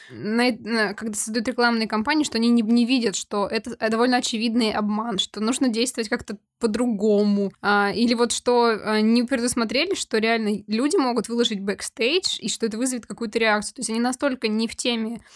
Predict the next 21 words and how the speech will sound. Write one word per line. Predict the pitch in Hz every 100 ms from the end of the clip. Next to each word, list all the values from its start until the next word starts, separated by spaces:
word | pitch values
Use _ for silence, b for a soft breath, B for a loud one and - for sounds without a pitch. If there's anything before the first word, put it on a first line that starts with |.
| B B
фотографии, | - 214 214 214 269 - 254 254 240
фотосообщества | 208 226 208 - 214 262 - 254 - 220 220
и | 202 208
как-то | 208 226 - 202
далеко | 208 233 - 254
отстраненно | 226 - 220 233 247 233
от | 202
него. | 214 302
То | 381
есть | -
вот | 233 220
есть, | 233 220 - B B B B
а, | 220 214 214 202
абстрактные | 214 - 254 254 226
рекламщики, | 220 208 285 427 403 349 - 330
занимающиеся | 302 285 277 277 277 - 247
маркетингом, | 240 254 247 247 233 220
продвигающие | 214 220 226 233 233 226 - 220
бренд | 208 220 220 220 208
и | - 220 220
камеры, | 196 - 220 220 220 202